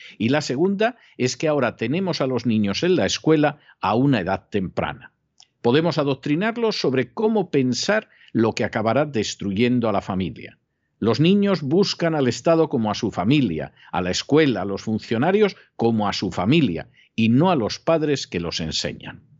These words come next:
Rousseau concluía su relato diciendo que hasta entonces había visto al movimiento feminista como algo noble, pero que cuando contempló las intenciones que había detrás,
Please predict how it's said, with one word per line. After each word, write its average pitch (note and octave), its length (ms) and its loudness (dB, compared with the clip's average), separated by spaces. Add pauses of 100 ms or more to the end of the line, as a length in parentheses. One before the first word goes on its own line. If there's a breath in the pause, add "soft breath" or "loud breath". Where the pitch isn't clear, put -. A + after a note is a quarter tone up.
(580)
Rousseau E3+ 500 2 (260 loud breath)
concluía C3+ 520 4
su G3+ 180 -2
relato D3 440 0
diciendo D#3+ 580 0
que A#2 100 0
hasta B2+ 300 -2
entonces F#3+ 680 0 (260 loud breath)
había D#3+ 260 2
visto F#3+ 380 -2
al D#3 100 2
movimiento D3 640 2
feminista D3+ 720 2
como G#2+ 260 0
algo A#2 240 0
noble, A#2+ 480 -2 (420 loud breath)
pero C3 180 2
que C#3+ 100 0
cuando C#3+ 360 0
contempló C3+ 640 0
las D3+ 260 0
intenciones B2+ 720 2
que G2+ 180 -4
había B2 300 2
detrás, C3+ 520 0